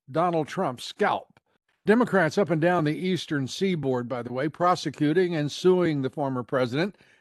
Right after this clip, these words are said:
as the Marxist Dems are using the judicial system, as always,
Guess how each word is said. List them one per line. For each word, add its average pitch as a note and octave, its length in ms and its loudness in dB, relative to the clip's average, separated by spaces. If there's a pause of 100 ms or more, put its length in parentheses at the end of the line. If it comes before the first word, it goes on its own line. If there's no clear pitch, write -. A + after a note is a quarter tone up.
(120)
as C#3+ 180 0
the D3 80 0
Marxist E3+ 560 -4
Dems D#3+ 340 0
are D#3+ 60 0
using D#3 480 2
the D#3 100 0
judicial E3 540 -2
system, E3 460 -4
as E3 180 -4
always, D3+ 540 4